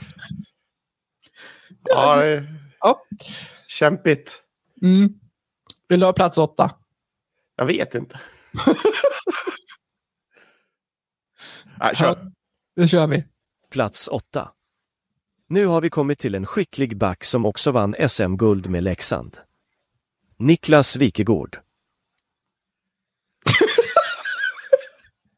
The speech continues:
Speaker 1: Är du allvarlig? Ja, han, han var ju back. Det var han ju, men
Speaker 2: Alltså, Niklas
Speaker 1: Han,
Speaker 2: Wikegård
Speaker 1: han,
Speaker 2: gjorde
Speaker 1: han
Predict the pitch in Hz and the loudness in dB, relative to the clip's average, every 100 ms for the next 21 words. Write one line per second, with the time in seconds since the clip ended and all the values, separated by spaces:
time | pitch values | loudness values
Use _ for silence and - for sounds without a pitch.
0 | _ _ - - 117 113 143 135 113 117 | _ _ -20 -10 -4 -2 -2 -2 -8 -8
1 | - 160 139 - 190 _ _ - - 160 | -4 -6 -6 -10 -12 _ _ -10 -2 2
2 | 143 104 117 123 117 90 135 247 - - | 2 0 0 0 0 -2 -4 -4 -4 -6
3 | - _ - - 117 190 269 50 - 55 | -10 _ -20 -8 -4 0 0 0 -2 -2
4 | 254 202 135 135 - _ - _ _ - | -2 -2 -4 -8 -14 _ -20 _ _ -20
5 | - - - - _ _ _ _ _ _ | -20 -20 -20 -20 _ _ _ _ _ _
6 | _ _ _ - 196 208 202 190 175 196 | _ _ _ 0 2 2 2 2 2 2
7 | 196 165 - 190 180 156 | 2 -2 0 0 0 0